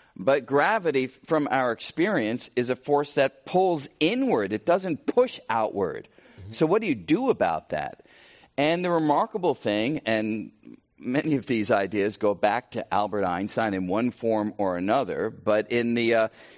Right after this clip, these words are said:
Speaker 1: in the late nineteen seventies, early nineteen eighties, scientists basically rediscovered an idea that does go back to Einstein, which is,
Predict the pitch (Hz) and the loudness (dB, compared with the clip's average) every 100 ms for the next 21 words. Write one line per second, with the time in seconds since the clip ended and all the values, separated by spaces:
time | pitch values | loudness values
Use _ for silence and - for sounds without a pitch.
0 | _ - 131 127 123 127 139 165 - 135 | _ -2 0 0 0 2 2 2 -2 -2
1 | 139 143 131 180 185 139 101 113 127 120 | -2 0 0 2 0 0 0 0 0 -2
2 | 120 131 127 180 131 98 127 123 143 139 | -2 -2 -2 0 -2 -2 -2 0 -2 -2
3 | 135 117 98 101 131 151 - 131 117 104 | -2 -2 -2 0 0 -2 -4 -2 -2 0
4 | 147 131 - - 139 135 107 73 - _ | 0 0 -6 -2 2 2 0 -6 -8 _
5 | - 101 101 101 95 117 127 113 98 - | -6 -2 0 0 0 0 2 0 -2 0
6 | 117 143 127 92 95 107 - - 98 90 | 0 0 -2 0 -2 -2 -6 -6 -4 -4
7 | 95 98 90 104 113 - 143 110 92 - | -8 -8 -6 -4 -4 -2 0 2 0 -6